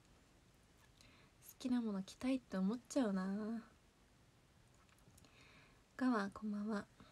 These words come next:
自分が着たい、可愛いって思うものじゃないとさ。私多分お洋服とかでテンション上がるタイプなので、着てる服とか身につけてるものとかで、そう。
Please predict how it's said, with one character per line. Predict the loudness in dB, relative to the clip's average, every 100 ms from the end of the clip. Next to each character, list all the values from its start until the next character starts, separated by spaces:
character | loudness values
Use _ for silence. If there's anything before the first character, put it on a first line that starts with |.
| -20 -20 -20 -20 -20 -20 -20 -20 -20 -20 -20 -20 -20 -20 -20 -20 -20 -20 -20 -20 -20 -20 -20 -14
自 | -8 4
分 | 6 8
が | 10 10 8 2 -10
着 | -6
た | 6 6
い、 | 6 0 -20 -20 -14
可 | 2 4
愛 | 6 4
い | 2
っ | -2 0
て | 2
思 | 4
う | 4
も | 4
の | 2
じ | -2
ゃ |
な | -2
い | -4
と | -6
さ。 | -8 -6 -6 -10 -18 -20 -20 -20 -20 -20 -20 -20 -20 -20 -20 -20 -20 -6
私 | 2 2
多 | 6 4
分 | 6
お | 10
洋 | 10 10
服 | 6
と | 2
か | 4
で | 4 0 -12 2
テ | 2
ン |
シ | 4
ョ | 2
ン |
上 | 4
が |
る | 2
タ | 2 0
イ |
プ | 0 -2
な | 0
の | -2
で、 | -2 -4
着 | -6
て | -2 0
る | 0
服 | -2 -4 -4
と | -4
か | -4 -4 -2 2
身 | 2
に | 2
つ |
け | -2 -4
て | 0
る |
も | 0 0
の | -2
と | -4
か | -6
で、 | -4 -4 -6 -14 -20 -20
そ | -6 -4
う。 | -4